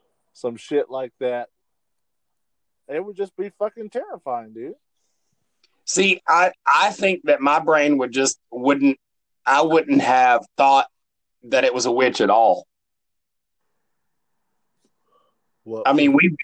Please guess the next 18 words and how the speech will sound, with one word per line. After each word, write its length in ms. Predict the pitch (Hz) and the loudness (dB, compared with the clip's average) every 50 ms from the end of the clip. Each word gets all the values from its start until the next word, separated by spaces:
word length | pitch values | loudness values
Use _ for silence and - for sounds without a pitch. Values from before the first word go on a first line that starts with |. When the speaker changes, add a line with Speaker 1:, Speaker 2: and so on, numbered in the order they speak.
| - - - | -14 -2 0
Speaker 2:
in 40 | 160 | 2
the 80 | 147 | 4
woods 560 | 139 139 135 135 131 127 123 110 98 - - - - | 4 4 4 4 4 4 2 0 -4 -10 -12 -6 -2
in 240 | 131 135 135 123 104 | 0 0 0 0 0
somebody 420 | - 143 139 131 127 123 127 131 | 0 0 2 2 2 2 4 4
else's 300 | 127 120 117 127 110 - | 2 2 2 -2 -4 -2
property 540 | - 139 131 123 117 - 120 120 117 113 113 | 0 2 2 2 2 2 2 0 2 0 -2
and 140 | 110 113 120 | -2 -2 -2
them 180 | 123 120 117 | -4 -4 -4
come 240 | - 139 127 120 120 | -2 -2 -2 0 -2
and, 200 | 113 110 104 - - | -4 -6 -8 -8 -6
and 340 | - 117 113 107 104 101 92 - | -6 -4 -4 -4 -8 -10 -12 -6
mess 280 | 110 123 131 120 117 - | -2 0 0 0 0 -2
with 160 | 123 120 113 | -4 -2 0
us. 260 | 110 104 101 95 - - | 2 2 2 0 -2 0
So, 260 | - 127 127 117 113 | 2 2 4 4 4
like, 300 | 113 110 113 104 - - | 4 2 2 0 0 0
we're, 260 | 135 147 156 147 139 | 2 2 4 2 0